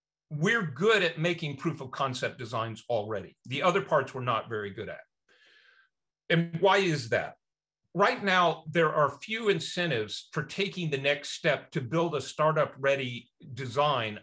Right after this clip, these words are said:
unless you're planning to actually market it.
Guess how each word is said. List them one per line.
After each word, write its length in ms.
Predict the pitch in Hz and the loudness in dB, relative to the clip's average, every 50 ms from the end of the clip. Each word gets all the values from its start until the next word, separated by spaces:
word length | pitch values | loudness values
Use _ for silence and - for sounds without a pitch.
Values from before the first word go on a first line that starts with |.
| - | 0
unless 340 | 147 147 151 170 185 - - | 2 2 4 4 2 2 0
you're 120 | - 170 | -2 -6
planning 560 | 165 - - - 190 180 170 170 165 160 151 147 | -6 -8 -6 -2 2 2 4 4 4 2 0 -2
to 200 | - 147 - - | -4 -4 -2 0
actually 460 | 143 143 143 - - 139 135 127 123 | 0 0 0 -2 -6 -6 -6 -4 -4
market 440 | 120 117 120 117 113 - - 80 - | -4 0 0 0 0 -2 -6 -16 -20
it. 100 | - | -20